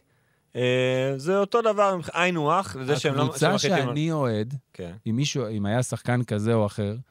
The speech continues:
Speaker 2: אז הייתי מצפה שלא יחתימו אותו שוב. אוקיי? קבוצה ספציפית שאני אוהד. לא משנה אם היא, במקרה הזה הפועל חולון, אבל יכול גם... אבל בקבוצות אחרות,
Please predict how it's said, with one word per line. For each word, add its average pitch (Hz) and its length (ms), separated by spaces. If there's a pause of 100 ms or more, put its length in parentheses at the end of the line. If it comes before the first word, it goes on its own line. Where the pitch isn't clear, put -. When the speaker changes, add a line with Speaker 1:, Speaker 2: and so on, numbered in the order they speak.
(240)
Speaker 2:
אז 135 120
הייתי 220 180
מצפה 254 400
שלא 185 200
יחתימו 131 360
אותו 107 180
שוב. 87 280 (560)
אוקיי? 196 280 (720)
קבוצה 131 320
ספציפית 147 440
שאני 120 340
אוהד. 87 180 (1040)
לא 123 120
משנה 175 240
אם 147 100
היא, 120 120
במקרה 113 260
הזה 131 140
הפועל 139 180
חולון, 185 160
אבל 127 80
יכול 160 160
גם... 151 140
אבל 117 440
בקבוצות 113 580
אחרות, 147 580